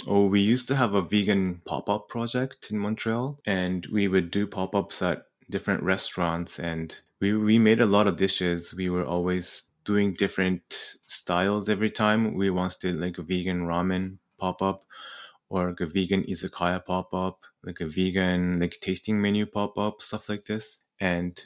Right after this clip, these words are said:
that was a lot of fun because it's very, very challenging to create dishes only using vegetables. And we were even gluten-free, so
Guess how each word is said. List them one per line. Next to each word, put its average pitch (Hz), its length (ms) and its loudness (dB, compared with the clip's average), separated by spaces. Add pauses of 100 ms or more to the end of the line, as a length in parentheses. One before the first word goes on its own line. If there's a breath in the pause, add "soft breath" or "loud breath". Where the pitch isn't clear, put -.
(280)
that 113 60 2
was 110 120 0
a 110 40 0
lot 101 220 4
of 95 140 -2
fun 90 640 -4
because - 640 -8 (240)
it's - 220 -8
very, 123 600 2 (320)
very 95 220 4
challenging 90 760 0 (220)
to 90 420 0 (500)
create - 360 6
dishes 101 460 2
only 113 280 6
using 104 400 4
vegetables. 92 720 -2 (120)
And 90 440 0 (400)
we 113 140 8
were 139 160 8
even 110 380 6
gluten-free, 101 920 2
so 90 460 -2